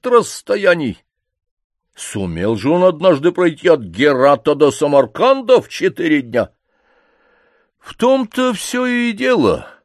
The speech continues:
что он уже больше не путешествует», — сказал Ходжа Насреддин. «Знаете, добрые люди,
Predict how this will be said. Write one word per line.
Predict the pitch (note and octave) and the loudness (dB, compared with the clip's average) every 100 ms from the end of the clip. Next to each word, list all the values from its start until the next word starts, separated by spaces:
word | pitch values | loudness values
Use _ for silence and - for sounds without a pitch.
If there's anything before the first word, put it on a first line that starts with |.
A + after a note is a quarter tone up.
| _ _ _ _ _ | _ _ _ _ _
что | _ - - | _ -14 -6
он | B2+ | -4
уже | A3 A#3+ | -2 -2
больше | G3+ A3+ F#3+ - | 2 2 0 -6
не | C4 | -6
путешествует», — | - - C#3+ - G#2 C3+ - G3 A#3 G3 - _ _ _ _ _ _ | -6 -6 -4 -2 -2 -4 -10 -6 -6 -8 -12 _ _ _ _ _ _
сказал | _ - B2+ G#2+ A2 | _ -8 -4 -2 -2
Ходжа | F#2+ - G#2+ E2 G2 | -4 -6 -8 -2 -4
Насреддин. | F#2 F2 F#2+ E2 F2 D#2 _ _ _ - - - _ | -4 -10 -16 -12 -12 -12 _ _ _ -20 -20 -20 _
«Знаете, | F#2 C#3+ B3+ B3+ F#3 - G2 | -8 0 4 4 0 -8 -8
добрые | E2+ A#2+ F#3+ A2+ F2+ D#2+ | -4 -2 -2 -4 -6 -8
люди, | D2+ G2 E3 A2+ G2+ | -8 -6 -6 -6 -8